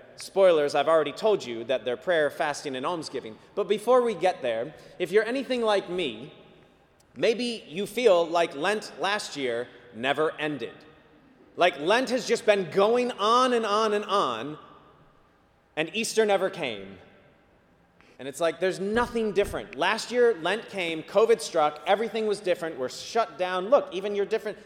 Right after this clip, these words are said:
Last year, I was over there, and all of you were here, and we were talking about cocaine or something like that. I was reminded of that at one point.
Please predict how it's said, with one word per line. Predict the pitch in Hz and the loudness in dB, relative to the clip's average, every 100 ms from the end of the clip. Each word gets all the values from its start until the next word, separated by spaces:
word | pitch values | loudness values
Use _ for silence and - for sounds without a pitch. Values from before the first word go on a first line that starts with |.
| - | -4
Last | 240 - | -2 0
year, | 240 | 0
I | 214 | 2
was | 220 | 2
over | 220 214 214 | 2 2 4
there, | 233 147 | 4 2
and | 135 | 2
all | 160 | 0
of | 175 | 0
you | 185 | 0
were | 190 | -4
here, | 196 220 | 0 0
and | 143 | 0
we | 131 | 0
were | 143 | -2
talking | 180 185 190 | 0 -2 0
about | 185 185 | -2 0
cocaine | 208 190 226 208 | -2 -2 -4 -4
or | 143 | -4
something | - 127 131 | -6 -8 -6
like | 120 117 | -6 -4
that. | 117 - - - | -4 -4 -14 -4
I | 151 | -2
was | 165 | 0
reminded | 175 196 202 160 | -2 0 0 0
of | 123 | 0
that | 127 | -2
at | 120 | -2
one | 156 160 | -4 -6
point. | 131 | -8